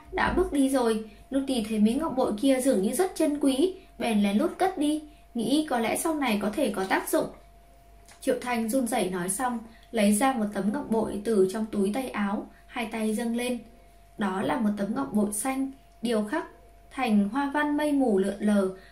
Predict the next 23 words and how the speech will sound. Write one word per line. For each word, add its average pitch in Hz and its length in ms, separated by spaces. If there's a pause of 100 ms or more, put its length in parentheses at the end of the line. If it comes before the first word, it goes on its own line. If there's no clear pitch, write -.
(120)
mơ 240 120
hồ 214 320
có 196 120
thể 214 260
thấy 196 180
được 269 340
thân 262 220
rồng 214 280
bay 240 200
lên 269 300
giữa 247 200
mây 240 260
mù, 214 340 (280)
như 320 100
ẩn 247 200 (100)
như 220 140
hiện, 254 240 (300)
chạm 202 240
trổ 208 240
vô 226 240
cùng 208 220
tinh 247 180
xảo, 214 340